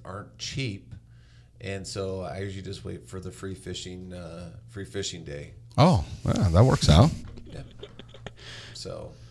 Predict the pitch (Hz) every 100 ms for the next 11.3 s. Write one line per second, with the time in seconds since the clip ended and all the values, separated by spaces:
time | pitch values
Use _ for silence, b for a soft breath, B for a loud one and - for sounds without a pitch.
0 | b b - - 104 - 120 107 107 107
1 | 101 98 92 101 98 98 98 120 123 -
2 | 95 92 - 92 - - - 98 95 92
3 | 92 87 90 117 - - - b - 87
4 | 87 87 143 - 147 98 95 98 92 98
5 | 98 95 113 127 117 - 143 131 104 92
6 | 95 120 113 101 95 92 90 - - 85
7 | 90 110 151 - b b b b - 95
8 | 95 98 95 95 92 98 113 117 113 -
9 | 98 98 95 98 - - - 92 - 98
10 | - 95 90 90 - 98 92 90 92 -
11 | 120 160